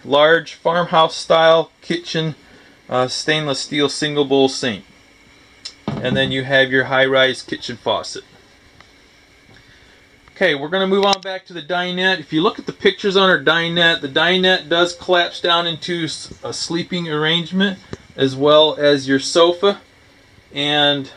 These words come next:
um, the table is on pedestal, so you can remove that, slide the cushions together. The sofa is what they call a jackknife sofa, so that does lay, um, down as well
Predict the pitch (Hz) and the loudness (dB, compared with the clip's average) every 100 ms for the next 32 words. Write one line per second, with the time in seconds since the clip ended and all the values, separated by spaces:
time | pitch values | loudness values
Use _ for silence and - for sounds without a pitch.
0 | - 123 123 120 123 - 190 190 190 151 | -8 -4 -2 -4 -4 2 2 4 2 2
1 | 165 156 165 165 - 160 156 - 160 151 | 0 0 0 0 2 0 0 -4 -6 -4
2 | 135 135 143 147 156 156 151 156 156 - | -6 -4 -4 -4 -2 0 4 2 2 -2
3 | 147 151 143 139 160 - 156 - - 139 | 0 2 0 -4 -4 -4 -8 -10 -8 -2
4 | 160 170 185 - - - - _ - - | 0 2 -2 -6 -20 -20 -20 _ -16 0
5 | 180 180 185 170 170 165 - 175 151 131 | 2 2 0 -2 -2 -4 -2 2 2 0
6 | 180 180 180 165 160 147 - 165 160 165 | 2 2 0 -4 -4 -4 -2 -4 -4 -10
7 | - 117 135 143 143 160 151 156 160 160 | -10 -4 0 0 0 -2 0 2 2 2
8 | 160 - _ - 127 127 120 120 143 143 | -6 -20 _ -12 -8 -8 -6 -2 2 2
9 | 139 135 - 123 113 123 135 135 135 | 0 -6 -14 -14 -8 0 2 2 0